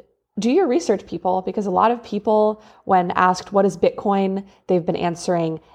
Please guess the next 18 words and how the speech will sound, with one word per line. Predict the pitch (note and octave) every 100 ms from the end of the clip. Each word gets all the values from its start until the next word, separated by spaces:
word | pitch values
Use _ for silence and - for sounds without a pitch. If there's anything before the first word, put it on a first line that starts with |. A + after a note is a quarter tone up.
| -
"It's | -
an | F3+
N | D#3+
F | D#3
T. | - D4 C4 C4 C4 C4+ -
<laughs> | - D4 - A#3 - _
It's | - -
a | F#3+
dap." | B3+ A#3 A#3+ - - _ _ _ _
So | - - A3 G3+ G3+ G3 B3 -
<laughs> | B3+ C4 - C4+ - - A#3+ _ _ _ _ _ _ -
take, | F#4 G4+ -
take | F#4+ G4+
another | G4+ F#4+ F#4+
second. | G4+ F#4+ G3 -
Check | - G#3+
your | G#3+ F3+
answers. | F#3+ - - - -